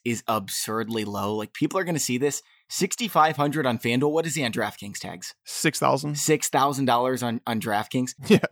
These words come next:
Speaker 1: Look at, look at his touches. He has forty-four carries
Speaker 2: I
Speaker 1: in his
Speaker 2: know.
Speaker 1: last four games. That scares me to death.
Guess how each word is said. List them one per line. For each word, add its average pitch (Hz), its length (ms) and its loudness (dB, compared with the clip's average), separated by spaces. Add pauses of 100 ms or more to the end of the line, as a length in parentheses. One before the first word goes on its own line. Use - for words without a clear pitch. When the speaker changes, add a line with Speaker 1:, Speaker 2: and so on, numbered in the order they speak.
(120)
Speaker 1:
Look 151 280 0
at, - 180 -2
look 147 240 0
at - 40 -4
his 196 140 -2
touches. - 320 -4
He 151 80 -2
has 143 100 -2
forty-four 185 680 -2
carries 123 600 -4
Speaker 2:
I 143 80 0
Speaker 1:
in - 40 4
his 139 100 4
Speaker 2:
know. 135 40 4
Speaker 1:
last 127 240 0
four 123 180 0
games. 120 460 -6 (140)
That 240 280 2
scares 185 480 2
me 185 160 2
to 185 140 4
death. 165 340 2